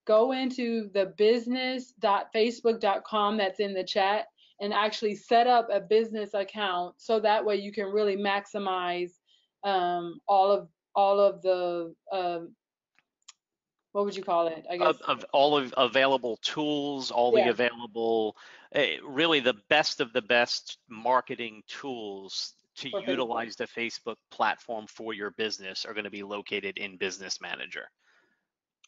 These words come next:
Speaker 1: Okay, great. So, so do that, and then you can certainly merge your current ad account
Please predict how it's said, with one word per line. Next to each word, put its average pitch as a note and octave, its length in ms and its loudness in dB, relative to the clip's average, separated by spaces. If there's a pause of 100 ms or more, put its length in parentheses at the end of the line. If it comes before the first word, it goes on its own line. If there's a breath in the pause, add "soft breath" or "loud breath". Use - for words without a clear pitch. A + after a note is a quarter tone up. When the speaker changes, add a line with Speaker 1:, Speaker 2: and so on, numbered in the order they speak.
(220)
Speaker 1:
Okay, G#3+ 240 2
great. F3+ 260 2 (140)
So, G3 360 2 (220 loud breath)
so A3+ 160 2
do C#4 220 2
that, C4+ 240 6
and A#3 100 2
then A#3+ 140 0
you C4+ 120 0
can C4 140 -2
certainly A#3+ 380 2
merge A#3 400 4
your A3 80 0
current A3 340 -2
ad G#3 280 2
account G3 520 -4